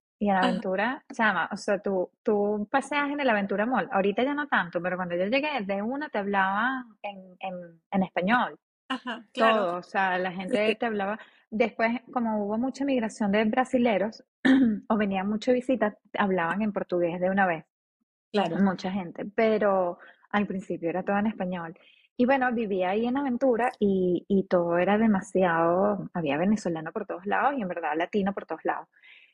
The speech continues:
Speaker 1: Y
Speaker 2: Ujú.
Speaker 1: luego a los años nos mudamos a Davie, que es una ciudad mucho más americana arriba, un poquito más al norte.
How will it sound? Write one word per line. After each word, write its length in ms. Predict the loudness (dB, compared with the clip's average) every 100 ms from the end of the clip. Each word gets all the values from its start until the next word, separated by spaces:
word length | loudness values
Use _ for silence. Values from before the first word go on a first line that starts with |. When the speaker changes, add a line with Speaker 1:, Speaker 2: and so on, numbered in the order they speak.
| 0
Speaker 1:
Y 120 | 4
Speaker 2:
Ujú. 40 | 6
Speaker 1:
luego 200 | 6 4
a 60 |
los 220 | 0 -6 -6
años 460 | -4 -2 -4 -4 -2
nos 160 | -2
mudamos 420 | 0 0 -2 0
a 80 | 2
Davie, 560 | 4 4 2 0 -4 -4
que 100 | -8
es 60 | -4
una 180 | -4 -2
ciudad 400 | 0 4 4 2
mucho 300 | -2 -2 -2
más 180 | -2 0
americana 540 | 0 0 -4 -6 -6
arriba, 600 | -4 -4 2 2 2 -2 -6
un 80 | -6
poquito 260 | -4 -4
más 140 | -4 -2
al 100 | 0
norte. 300 | -2 -6